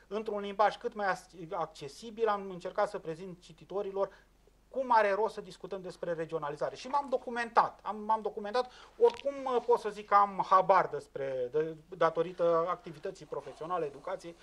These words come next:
am habar despre chestiunile care sunt, uh, uh, importante în regionalizare. Am încercat să mă documentez, să citesc ceea ce s-a realizat în, uh, România pe problema asta. Și am constatat două, două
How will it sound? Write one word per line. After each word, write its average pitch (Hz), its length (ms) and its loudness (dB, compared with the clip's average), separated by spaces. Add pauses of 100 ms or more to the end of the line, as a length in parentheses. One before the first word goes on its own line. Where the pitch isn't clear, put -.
(240)
am 214 240 0
habar 160 340 4 (120)
despre 143 420 -2
chestiunile 143 500 -8
care 139 280 -4
sunt, 139 300 -14
uh, 135 80 -10 (720)
uh, - 100 -12 (540)
importante 160 580 2
în 160 220 -2 (120)
regionalizare. 135 760 -6 (140)
Am 247 160 6
încercat 247 380 0
să 254 80 -8
mă 233 120 -4
documentez, 226 500 -4
să 196 100 -6
citesc - 680 0
ceea 190 260 -4
ce 185 140 -12
s-a 175 180 -6
realizat 156 500 -6 (220)
în, 170 240 -2
uh, 147 300 0
România 147 460 -2
pe 135 120 -8
problema 131 480 -6
asta. 117 200 -10 (240)
Și - 140 -4
am 202 140 2
constatat 196 920 2
două, 202 400 4
două 190 320 4